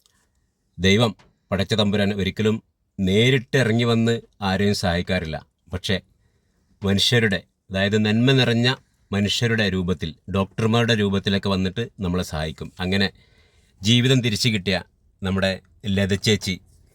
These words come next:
അതുപോലെ തന്നെ നമ്മുടെ പൊന്നുമോളൊക്കെ ഇന്ന് സന്തോഷത്തിലാണ്. കാരണം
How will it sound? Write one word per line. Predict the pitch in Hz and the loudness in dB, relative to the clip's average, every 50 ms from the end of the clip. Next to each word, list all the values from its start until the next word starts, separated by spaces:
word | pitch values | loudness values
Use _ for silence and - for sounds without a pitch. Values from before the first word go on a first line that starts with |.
| _ _ _ - - | _ _ _ -8 -6
അതുപോലെ | 90 92 95 101 101 98 104 | -4 0 0 0 0 2 2
തന്നെ | 104 104 104 101 - - | 2 2 2 0 -2 -6
നമ്മുടെ | 101 90 90 90 90 90 90 - - - - - - - - - - _ - - - - - - - - | -6 -4 -2 -2 -2 -2 -4 -6 -10 -20 -20 -20 -20 -20 -20 -20 -20 _ -20 -20 -20 -20 -20 -16 -6 0
പൊന്നുമോളൊക്കെ | 101 101 104 107 107 110 110 113 113 104 - 113 | 2 2 4 4 4 4 4 4 2 2 0 0
ഇന്ന് | 110 107 107 107 | 0 0 0 0
സന്തോഷത്തിലാണ്. | - - 101 90 95 98 98 107 104 - 117 90 113 95 82 73 69 - - - - - - - - - - - - - - - - - | 0 0 0 0 0 2 4 4 4 2 0 -2 0 -2 -2 -2 -4 -10 -10 -10 -10 -10 -10 -8 -8 -8 -8 -8 -8 -10 -10 -8 -2 2
കാരണം | 104 107 110 113 123 113 | 4 4 4 4 2 2